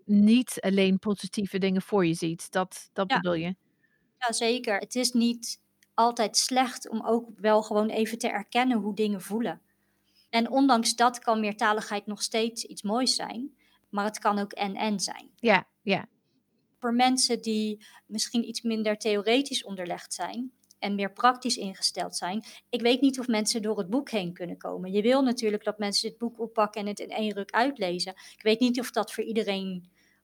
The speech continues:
Speaker 2: of dat voor iedereen kan. En wat ik net al zei, voorkennis is niet vereist, want ze geeft een hele duidelijke uiteenzetting van de literatuur, maar het is wel een pre.
Speaker 1: Ja, ja, dus misschien, eh, wat twijfels of onzekerheden over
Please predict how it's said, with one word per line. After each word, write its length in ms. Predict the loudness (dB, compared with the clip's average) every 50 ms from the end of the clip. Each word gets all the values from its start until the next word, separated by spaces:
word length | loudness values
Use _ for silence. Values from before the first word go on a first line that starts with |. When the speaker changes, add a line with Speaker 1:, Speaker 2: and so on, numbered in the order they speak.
| _ _ _
Speaker 2:
of 140 | -12 -6
dat 180 | -4 -4 -4 -4
voor 120 | -4 -6
iedereen 360 | -4 -4 -4 -4 -4 -6 -6 0
kan. 440 | 2 4 4 4 0 -6 -12 -14 -20 _ _ _ _
En 100 | -10 -6
wat 120 | -4 -4 -4
ik 100 | -4 -4
net 200 | -4 -4 -4 -4
al 100 | -6 -2
zei, 320 | 2 4 4 6 4 2 2
voorkennis 560 | 0 -4 -4 -4 -2 -4 -4 -4 -2 -4 -6
is 120 | -6 -2
niet 260 | 0 2 2 2 0 -2
vereist, 720 | -4 0 2 4 4 4 2 2 0 -4 -6 -8 -14 _ _
want 180 | -8 -6 -6 -4
ze 300 | -4 -4 -2 -2 -2 -4
geeft 300 | -6 -4 -4 -4 -4 -4
een 100 | -6 -4
hele 340 | 0 2 2 2 4 2 2
duidelijke 480 | 2 4 2 2 2 -2 -4 -6 -4 -4
uiteenzetting 720 | -6 -6 -6 -8 -6 -6 -6 -4 -6 -6 -8 -8 -14 -12
van 140 | -12 -14 -12
de 80 | -12
literatuur, 720 | -12 -14 -14 -12 -12 -12 -12 -8 -6 -4 -2 -2 -4 -4 -8 -18 -20 _ _ _ _ _ _
maar 140 | 0 0 0
het 140 | 2 0 -2
is 120 | -4 0
wel 160 | 2 2 2 2
een 100 | 0 -6
pre. 280 | -8 -14 -14 -12 -12 -6
Speaker 1:
Ja, 200 | -2 -2 -2 -2 -4 _ _
ja, 220 | 4 4 4 4 2
dus 200 | -4 -4 -2 -2
misschien, 400 | -4 -4 0 0 0 2 2 2
eh, 200 | 4 4 2 2
wat 180 | 0 -6 -8
twijfels 560 | -10 2 4 6 6 6 4 0 -4 -4 -4 -4
of 100 | -6 -4
onzekerheden 1080 | 0 0 0 4 6 6 6 6 4 2 2 4 4 4 4 4 2 0 0 0 -2
over 840 | -2 -2 -2 -2 0 0 2 4 4 4 2 2 0 0 -2 -4 -6